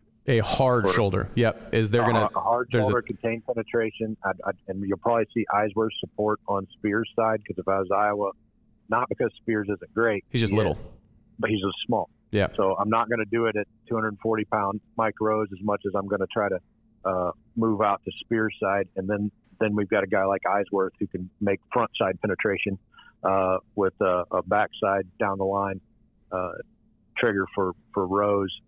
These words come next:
Speaker 2: and then you cut off both, and then you still have to contend with Bailey, Lima, and Uwazurike in the middle.
Speaker 1: Yeah.
Speaker 2: So, so that's, that, that's why it's, it's such a great matchup. Now,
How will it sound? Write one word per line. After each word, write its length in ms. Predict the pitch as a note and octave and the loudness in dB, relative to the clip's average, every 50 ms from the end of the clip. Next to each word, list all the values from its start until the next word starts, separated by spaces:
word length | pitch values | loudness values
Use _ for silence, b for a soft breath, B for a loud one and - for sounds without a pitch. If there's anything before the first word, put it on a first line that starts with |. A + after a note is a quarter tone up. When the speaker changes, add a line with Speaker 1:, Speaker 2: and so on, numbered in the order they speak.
| _ - | _ -6
Speaker 2:
and 120 | G2 F#2 | -4 -2
then 120 | G2+ G2 F#2+ | -2 -2 -2
you 80 | F#2+ - | -4 -4
cut 220 | - - G#2 G2 | -2 0 0 2
off 160 | F#2 F#2 F2+ _ | 2 0 0 _
both, 340 | - G2 G#2 G2+ G2+ G2 F#2 - _ _ _ _ _ _ - | -2 0 2 2 2 0 -2 -6 _ _ _ _ _ _ -6
and 140 | - G2 F#2 | -4 -2 -2
then 100 | G2 F#2+ | -2 -2
you 80 | G2 F#2 - | -4 -4 -4
still 200 | - A2 G#2 F#2+ | -2 -2 0 2
have 160 | F#2+ G2 - | 0 0 -2
to 80 | - G#2+ | -2 -6
contend 440 | - G2 F2+ - - G2+ F#2+ F#2+ F#2 | -6 -6 -4 -2 0 0 0 0 0
with 160 | F#2 F#2 - _ _ _ _ _ _ _ _ _ _ _ - G2 | -2 -2 -2 _ _ _ _ _ _ _ _ _ _ _ -4 0
Bailey, 320 | G2+ G2+ G2+ G2 F#2+ F#2+ | 2 2 4 4 2 2
Lima, 400 | F#2 F#2+ G2 F#2+ F#2+ G2 F#2+ F2+ - _ _ _ _ - | 2 2 2 2 2 2 0 0 -2 _ _ _ _ -2
and 200 | G2 F#2 F#2 F2+ - - G2+ | -2 -2 -2 -4 -6 -4 -2
Uwazurike 760 | F#2+ F#2+ G2 F#2+ F2 F#2+ F2+ F#2+ G2 F#2 - F#2 F2+ F2+ F2+ - _ _ - | 2 2 2 2 2 0 0 0 0 0 0 0 0 0 -2 -4 _ _ -6
in 100 | - F#2+ | -6 -4
the 60 | F#2 | -2
middle. 300 | F2+ F#2 F#2 E2+ D#2 - _ _ | 0 0 0 0 0 -4 _ _
Speaker 1:
Yeah. 160 | - G#2 G2 F2 | 0 0 2 2
Speaker 2:
So, 140 | F#2 F2 - - | 0 -2 -2 -2
so 80 | G#2+ F#2+ | 0 2
that's, 200 | G#2 A#2 B2 - _ - | 2 2 0 0 _ -4
that, 220 | A#2+ B2+ B2 A#2 A2 | 0 0 0 2 2
that's 180 | C3 C3+ D3 - | 0 0 0 0
why 240 | B2 C3 C3 B2 A2+ | -2 -2 -2 -2 -2
it's, 100 | A2 - _ _ _ _ - | -4 -8 _ _ _ _ -14
it's 120 | G2+ - _ _ _ - | -14 -14 _ _ _ -2
such 160 | - C3+ A#2+ - A#2 | 0 0 0 0 -4
a 40 | |
great 320 | G2+ F2+ - A2 G#2+ G#2 - - | -6 -2 -2 -2 0 -2 -2 -4
matchup. 400 | G2 G#2+ G#2+ G2+ - - G2+ F2 - - | -4 -2 -2 -2 -4 -4 -6 -6 -4 -4
Now, 200 | G#2 G2+ G2+ F#2 | -2 -2 -2 -2